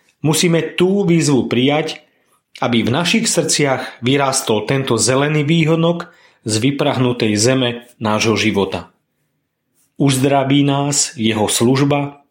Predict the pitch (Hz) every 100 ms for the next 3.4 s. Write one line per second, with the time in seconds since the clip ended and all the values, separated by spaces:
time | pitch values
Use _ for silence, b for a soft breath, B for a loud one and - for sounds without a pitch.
0 | _ - - 113 95 - 120 117 104 110
1 | 104 - 107 - - - _ _ b b
2 | b b b b b 143 147 151 139 -
3 | 180 - 190 175